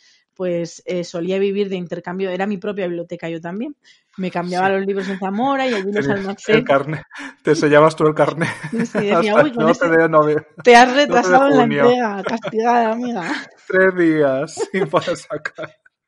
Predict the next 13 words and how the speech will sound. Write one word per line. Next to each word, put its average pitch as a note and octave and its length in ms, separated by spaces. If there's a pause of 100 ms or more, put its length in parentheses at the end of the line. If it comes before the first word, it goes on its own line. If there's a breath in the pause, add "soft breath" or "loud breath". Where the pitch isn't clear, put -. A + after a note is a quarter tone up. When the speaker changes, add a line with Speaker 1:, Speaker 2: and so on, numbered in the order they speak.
Speaker 1:
Y, C#4 480
mm, A#3 400
pero A3+ 200
este C4+ 240
daba D4+ 180
la D4 100
casualidad C#4 400
que C#4+ 80
lo G#3+ 100
tenía G3 260
aquí G3 180
en F#3 100
Madrid, F3 380